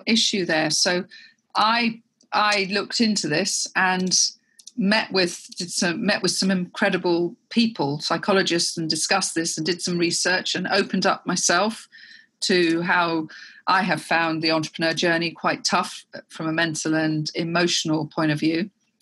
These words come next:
and decided it actually, wouldn't it be quite nice that if somebody who's relatively well known, I mean, I'm not a,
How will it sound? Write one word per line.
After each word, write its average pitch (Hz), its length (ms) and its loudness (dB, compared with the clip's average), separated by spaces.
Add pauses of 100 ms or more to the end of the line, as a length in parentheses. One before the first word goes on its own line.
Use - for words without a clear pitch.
(300)
and 202 120 2
decided 214 480 0
it 190 120 -2
actually, 233 320 0
wouldn't 226 220 2
it 240 80 -8
be 220 80 -6
quite - 280 -2
nice 196 320 0
that - 120 -4
if 190 80 -6
somebody 269 380 2
who's 226 240 0
relatively 233 640 -2
well 156 200 -2
known, 160 320 0
I 185 60 -2
mean, 175 140 -4
I'm 180 120 -4
not 190 220 -2
a, 175 140 0